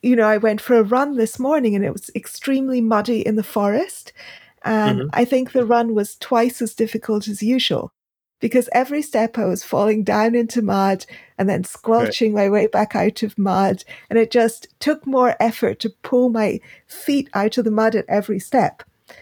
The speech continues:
Speaker 1: Um, but at the same time, of course, I probably did, I probably got more cardiovascular benefits than I do when I'm running along the path and it's dry and smooth
Speaker 2: Right.
Speaker 1: and easy.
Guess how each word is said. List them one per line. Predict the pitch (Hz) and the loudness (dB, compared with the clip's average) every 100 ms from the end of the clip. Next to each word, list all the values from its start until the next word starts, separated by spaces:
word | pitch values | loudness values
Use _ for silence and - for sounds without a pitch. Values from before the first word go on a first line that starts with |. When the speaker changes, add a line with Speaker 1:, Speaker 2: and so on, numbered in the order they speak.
| _ - | _ -2
Speaker 1:
Um, | 233 214 208 - _ | 2 2 0 -8 _
but | - 277 | -2 0
at | 277 | 0
the | 285 | -4
same | - 302 359 | 0 0 0
time, | - 330 330 226 202 | -2 0 2 2 0
of | 202 | -4
course, | - 233 196 208 226 - - _ _ _ _ _ _ _ _ - | 0 2 4 2 -2 -12 -20 _ _ _ _ _ _ _ _ 0
I | 254 | 0
probably | 262 277 302 294 254 | 2 2 2 2 0
did, | 247 247 - _ _ | 2 0 -2 _ _
I | 247 | 0
probably | 247 262 277 320 247 214 202 | 2 2 2 2 2 2 0
got | 190 226 - | 0 -2 0
more | 214 233 269 | 0 2 0
cardiovascular | - 220 226 220 214 220 - - 214 190 | 2 0 2 0 2 0 0 -2 -2 2
benefits | 233 254 247 170 - - - - - _ _ _ | 2 2 -2 -4 -4 -6 -18 -20 -20 _ _ _
than | 240 233 | 2 2
I | 220 | 2
do | 208 277 262 214 | 0 0 0 4
when | 233 | 2
I'm | 220 220 | 4 2
running | 214 214 220 | 2 2 2
along | 208 196 202 | 2 2 0
the | 196 | -2
path | 214 196 190 220 | -2 -2 -2 -2
and | 190 | -2
it's | 143 - - | -2 -6 -4
dry | - 247 220 - 165 - _ _ _ _ - | 0 2 2 -4 -8 -14 _ _ _ _ -6
and | 208 | -6
smooth | - 233 226 220 | -4 -2 0 2
Speaker 2:
Right. | 214 | 0
Speaker 1:
and | 196 | -2
easy. | 233 254 247 180 185 | 0 0 -2 -6 -10